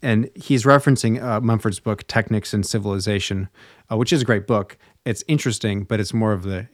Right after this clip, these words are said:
history of the development of technology and the social implications of it. But he's just basically laying out, saying there are these different stages that Mumford talks about,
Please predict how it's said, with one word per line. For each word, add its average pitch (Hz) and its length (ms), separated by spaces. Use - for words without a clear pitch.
history 104 480
of 95 100
the 104 80
development 95 440
of 95 100
technology 101 680
and 139 160
the 120 80
social 110 380
implications 98 640
of 98 120
it. 107 120
But 151 120
he's 202 200
just 202 140
basically 131 460
laying 113 360
out, 107 300
saying 104 360
there 127 180
are 120 60
these 107 220
different 151 300
stages 117 460
that 104 120
Mumford 113 460
talks 107 360
about, 98 380